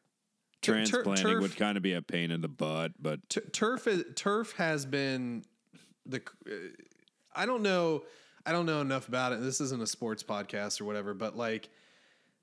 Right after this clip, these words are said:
Speaker 1: turf has, has been linked to a lot of injuries, a lot
Speaker 2: Yeah.
Speaker 1: of in-, like, planting injuries. You know, turf toe. You ever heard of that? I mean, like,
Speaker 2: Yeah,
Speaker 1: the, the thing
Speaker 2: yeah.
Speaker 1: is, is, like,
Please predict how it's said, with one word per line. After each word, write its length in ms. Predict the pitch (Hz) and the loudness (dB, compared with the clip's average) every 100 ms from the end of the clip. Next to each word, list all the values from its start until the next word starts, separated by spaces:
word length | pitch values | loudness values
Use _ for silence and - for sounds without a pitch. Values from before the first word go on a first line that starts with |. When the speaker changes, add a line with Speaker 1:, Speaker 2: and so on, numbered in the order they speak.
| _ _ _ | _ _ _
Speaker 1:
turf 380 | - 208 240 226 | -2 0 0 -2
has, 340 | - 165 147 139 - | 0 0 0 -4 -8
has 260 | 127 139 120 | -4 -2 -2
been 260 | 123 127 | -2 -2
linked 380 | 113 110 127 117 - | 0 0 -2 -2 -4
to 140 | 120 | -2
a 40 | |
lot 260 | 107 117 110 | 0 0 0
of 100 | 101 | -2
injuries, 640 | 98 95 80 - - - - _ _ _ _ _ - | -6 -6 -10 -8 -4 -4 -8 _ _ _ _ _ -6
a 40 | 139 | 0
lot 320 | 135 139 139 | 2 4 2
Speaker 2:
Yeah. 40 | |
Speaker 1:
of 80 | 120 | 0
in-, 220 | 127 127 123 | -2 -2 -2
like, 240 | 127 117 | -4 -4
planting 640 | - 143 139 135 127 117 | -6 -2 -2 -2 -4 -4
injuries. 720 | 107 113 107 95 82 - - - _ _ _ _ _ | -4 -6 -6 -8 -10 -6 -6 -6 _ _ _ _ _
You 80 | 120 | -4
know, 80 | 110 | -2
turf 440 | - 143 135 - | -4 -2 -4 -4
toe. 540 | - 117 117 127 147 - | -6 -2 0 0 -2 -6
You 100 | 113 | -4
ever 120 | 117 | -2
heard 160 | 113 123 | 0 0
of 60 | 117 | 2
that? 360 | 117 135 143 - | 2 2 0 -2
I 80 | 131 | -2
mean, 160 | 127 | 4
like, 160 | 156 202 | 6 6
Speaker 2:
Yeah, 200 | 165 143 | 4 0
Speaker 1:
the, 40 | 139 | 0
the 140 | 151 | -2
thing 240 | 143 185 | 0 2
Speaker 2:
yeah. 80 | 175 | 4
Speaker 1:
is, 160 | 151 123 | 2 2
is, 140 | 117 | 0
like, 340 | 135 123 113 | 2 0 -2